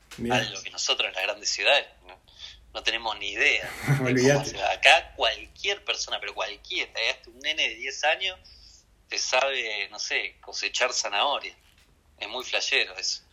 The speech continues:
Speaker 1: Es
Speaker 2: Y
Speaker 1: mal.
Speaker 2: tampoco tienen los objetivos de la gran ciudad. No es que quieren ir a la universidad, recibirse, tener un auto.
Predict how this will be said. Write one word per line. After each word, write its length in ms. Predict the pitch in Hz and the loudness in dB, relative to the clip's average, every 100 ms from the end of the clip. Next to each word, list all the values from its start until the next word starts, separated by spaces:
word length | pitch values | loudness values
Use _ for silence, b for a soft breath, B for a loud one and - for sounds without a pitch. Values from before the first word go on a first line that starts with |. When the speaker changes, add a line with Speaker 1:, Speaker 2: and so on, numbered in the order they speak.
| - | -4
Speaker 1:
Es 160 | 131 | 0
Speaker 2:
Y 40 | 123 | 4
Speaker 1:
mal. 140 | 127 | 6
Speaker 2:
tampoco 460 | 147 113 170 185 175 | 6 4 0 0 0
tienen 340 | 147 143 139 | 0 -2 -4
los 220 | 117 - | -4 -4
objetivos 600 | 117 110 - 110 139 147 127 | -6 -8 -10 -4 -4 -2 -4
de 60 | |
la 80 | 104 | -2
gran 200 | 107 113 | -2 -2
ciudad. 400 | - 107 110 - - - - - - - - | -4 -2 0 -2 -6 -20 -20 -20 -20 -8 -4
No 60 | |
es 40 | 113 | -2
que 160 | - - - - | -4 -14 -18 -10
quieren 260 | 104 107 | -6 -6
ir 120 | 104 | -4
a 100 | 104 104 | -4 -4
la 60 | |
universidad, 720 | 101 101 101 - 107 107 107 104 | -6 -8 -4 -2 2 4 2 2
recibirse, 1080 | 104 - 104 104 107 107 104 - 107 104 | 0 2 2 2 4 2 2 2 4 2
tener 240 | 104 104 107 | 2 -4 -6
un 180 | 104 104 | -2 4
auto. 680 | 104 101 101 - 104 101 | 4 4 -2 -2 -2 -2